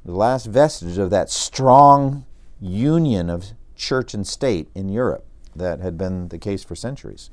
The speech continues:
And this peace failed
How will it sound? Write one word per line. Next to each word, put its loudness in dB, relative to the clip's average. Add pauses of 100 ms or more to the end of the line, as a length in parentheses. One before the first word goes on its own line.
(680)
And 4
this 2
peace -4
failed 0